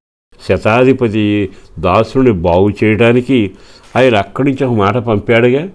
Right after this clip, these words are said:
అదే మాట నీ ఇంట్లోకి ఈరోజు వస్తే వెళ్ళగొట్టబడవలసినవన్నీ వెళ్ళగొట్టబడతాయి. ఇల్లు ఖాళీ అవుతుంది, దేహానికి స్వస్థత కలుగుతుంది, నెమ్మది నీకు ముడుతుంది, కుటుంబం ఐక్యతగా ఉంటుంది,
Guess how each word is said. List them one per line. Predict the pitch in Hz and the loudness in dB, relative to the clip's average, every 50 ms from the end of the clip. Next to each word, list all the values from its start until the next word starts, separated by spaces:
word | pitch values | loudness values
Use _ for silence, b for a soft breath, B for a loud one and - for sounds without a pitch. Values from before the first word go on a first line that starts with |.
| - b b b b b b | -20 b b b b b b
అదే | 87 90 85 98 107 113 | -4 0 2 4 4 4
మాట | 113 110 104 104 95 - | 4 4 4 2 2 2
నీ | 104 92 92 90 | 0 0 0 0
ఇంట్లోకి | 92 98 110 117 110 - 131 127 120 95 95 | 0 0 0 0 0 2 4 4 4 4 2
ఈరోజు | 98 101 104 113 113 117 110 110 | 0 0 2 2 2 2 2 2
వస్తే | 101 92 98 - 113 104 95 101 110 113 110 - _ _ _ _ - - | 0 0 -2 0 0 2 2 2 0 -2 -4 -12 _ _ _ _ -8 -4
వెళ్ళగొట్టబడవలసినవన్నీ | 95 95 95 110 113 120 123 110 110 113 107 - 120 107 107 110 110 104 107 104 98 110 104 98 95 104 120 123 127 131 135 147 156 | 0 2 2 4 4 4 4 4 2 2 0 0 0 2 4 4 4 4 4 2 2 0 0 2 2 2 2 2 2 2 2 2 4
వెళ్ళగొట్టబడతాయి. | 147 117 98 92 98 95 90 90 85 - 92 87 87 85 87 - - 85 85 80 | 4 2 2 2 2 2 2 2 0 0 0 0 0 0 -2 -2 -2 -2 -2 -2
ఇల్లు | 78 90 98 98 98 98 92 - | -2 -2 -2 -2 -2 -4 -2 -2
ఖాళీ | 98 82 90 98 104 104 | -2 -2 0 0 0 2
అవుతుంది, | 95 87 87 85 - 87 80 76 80 78 - _ _ _ _ _ _ _ _ - | 2 0 0 -2 -4 -6 -6 -6 -8 -12 -14 _ _ _ _ _ _ _ _ -6
దేహానికి | 107 98 110 110 110 101 101 101 101 98 98 95 | -2 2 2 4 4 4 2 2 2 2 0 0
స్వస్థత | - - 98 95 - - 120 | -2 -4 -6 -6 -4 -4 -2
కలుగుతుంది, | 110 113 107 101 95 92 85 87 85 90 90 78 78 - b b b b b b | 0 0 0 0 0 0 -2 -4 -6 -8 -10 -10 -10 -12 b b b b b b
నెమ్మది | 104 104 104 117 123 139 143 135 | -2 0 0 2 2 4 4 4
నీకు | 117 110 110 107 95 98 | 2 2 2 0 0 0
ముడుతుంది, | 95 101 104 110 107 - 110 104 98 101 95 92 | 0 0 0 0 0 0 -2 0 0 0 -2 -2
కుటుంబం | 95 - 95 - - 101 95 101 98 92 90 | -2 -2 -4 -4 -2 -2 -2 -2 0 0 0
ఐక్యతగా | 90 82 - 98 90 95 95 101 98 98 | -2 -2 -2 -2 0 0 2 2 2 2
ఉంటుంది, | 95 92 82 - 95 90 92 90 98 90 82 | 2 0 -2 -2 -4 -4 -2 0 0 -2 -2